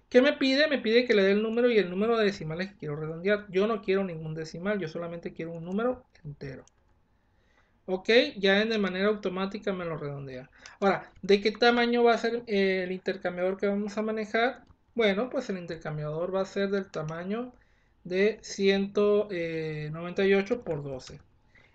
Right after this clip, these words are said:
Este es el verdadero tamaño del intercambiador. Y este tamaño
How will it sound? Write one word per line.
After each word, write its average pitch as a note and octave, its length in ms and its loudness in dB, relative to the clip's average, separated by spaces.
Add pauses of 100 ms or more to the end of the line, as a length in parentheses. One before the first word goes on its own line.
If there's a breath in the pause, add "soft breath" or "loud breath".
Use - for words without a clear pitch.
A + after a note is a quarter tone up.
(220 soft breath)
Este D#4 320 6
es C4 140 -2
el A#3+ 140 4
verdadero F3+ 540 0
tamaño G3 520 -2
del A#3 340 2
intercambiador. C#3+ 960 -12
Y A3 260 2
este A3 180 4
tamaño F3 640 -2